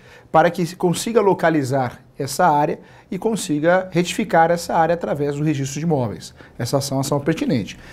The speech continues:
Quando eu falo da ação de demarcação e divisão de área, eu estou falando do artigo quinhentos e sessenta e nove.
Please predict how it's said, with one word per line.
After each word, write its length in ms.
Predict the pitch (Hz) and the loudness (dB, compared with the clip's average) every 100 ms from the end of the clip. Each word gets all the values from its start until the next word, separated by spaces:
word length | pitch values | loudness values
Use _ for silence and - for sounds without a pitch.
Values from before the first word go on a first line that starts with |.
| - | 0
Quando 120 | 240 | 2
eu 40 | 247 | 6
falo 120 | 320 | 6
da 120 | 311 | 6
ação 200 | 233 214 | 6 4
de 60 | 196 | 6
demarcação 560 | 180 175 160 - 175 | 6 6 2 2 0
e 20 | 170 | 4
divisão 340 | 151 135 143 | 4 4 2
de 200 | 127 123 | 4 6
área, 320 | 156 175 123 - - - - | 8 6 2 -6 -20 -20 -2
eu 80 | 151 | 0
estou 160 | 147 185 | 4 2
falando 180 | 196 185 | 4 6
do 60 | |
artigo 560 | 165 - 196 185 208 - | 4 4 -2 0 0 -2
quinhentos 400 | - 180 226 262 | -2 2 2 2
e 40 | - | -2
sessenta 280 | 220 214 233 | -2 2 4
e 20 | |
nove. 340 | 175 139 - | 6 4 2